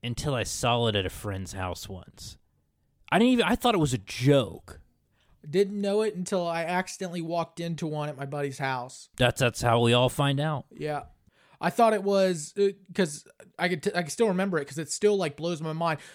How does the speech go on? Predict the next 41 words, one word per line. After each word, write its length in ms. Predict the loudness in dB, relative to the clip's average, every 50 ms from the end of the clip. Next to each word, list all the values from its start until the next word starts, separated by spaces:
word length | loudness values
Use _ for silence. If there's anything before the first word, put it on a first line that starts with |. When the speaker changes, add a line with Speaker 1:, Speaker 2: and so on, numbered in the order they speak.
| -20 _ -8
Speaker 2:
And 80 | -6 -6
unfortunately, 680 | -6 -6 -2 -2 -2 0 0 -2 -4 -4 -6 -8 -10 -14
I, 120 | -12 -10
I 80 | -10 -10
don't 100 | -8 -6
know 60 | -6
if 100 | -6 -6
you 80 | -6 -6
know 160 | -4 -4 -4
this 180 | -6 -6 -8 -8
guy, 200 | -8 -8 -8 -8
but 120 | -8 -8
he 100 | -8 -6
passed 340 | -4 -4 -4 -4 -4 -4 -6
away, 260 | -6 -4 -4 -4 -6
unfortunately. 760 | -6 -8 -10 -12 -12 -12 -12 -12 -12 -12 -10 -10 -10 -10 -10 _ _ _ _ _ _ _
But 100 | -4 -2
I 60 | -2 -2
can 60 | -4
still 220 | -4 -4 -4 -2 -2
remember 260 | -2 -2 -4 -4 -6
going 420 | -6 -4 -4 -2 -2 0 -2 -2 -2
to 140 | -4 -4 -4
his 180 | -4 -4 -2
house 260 | -2 -2 -2 -2 -4 -6
all 80 | -6
the 80 | -6 -6
time. 340 | -4 -4 -2 -2 -2 -2 -4
He 60 | -4
lived 260 | -4 -4 -4 -4 -4
up 140 | -6 -6 -6
the 80 | -6 -6
road 200 | -4 -4 -4 -6
from 160 | -8 -8 -6
me. 200 | -4 -4 -4 -4 _ _ _ _ _ -10
And 80 | -6 -4
one 180 | -2 0 0
day 220 | 0 0 2 0 0
he 100 | 0 -2
was 160 | -4 -4 -4
like, 300 | -4 -4 -4 -4 -6